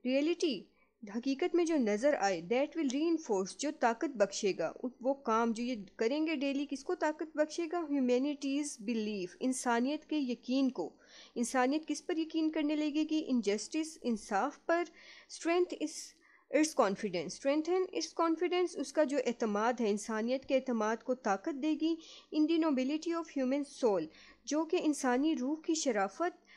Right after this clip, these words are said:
पर। And sustain all our hopes, और हमारी तमाम उम्मीदों को कायम रखेगी, for a glorious life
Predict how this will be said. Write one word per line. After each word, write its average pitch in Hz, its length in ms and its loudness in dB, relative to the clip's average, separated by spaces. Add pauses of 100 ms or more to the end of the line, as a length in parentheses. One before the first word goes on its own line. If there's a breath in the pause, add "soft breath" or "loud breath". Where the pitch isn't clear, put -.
(260 loud breath)
पर। 359 140 4
And 311 300 2
sustain 320 640 -2
all 311 280 2
our 311 140 2
hopes, 208 580 -2 (320 soft breath)
और 302 120 6
हमारी 269 360 2
तमाम 294 460 2
उम्मीदों 240 460 2
को 285 120 -2
कायम 202 360 -2
रखेगी, 302 460 0
for 294 220 -2
a 311 100 2
glorious 254 640 2
life 262 240 2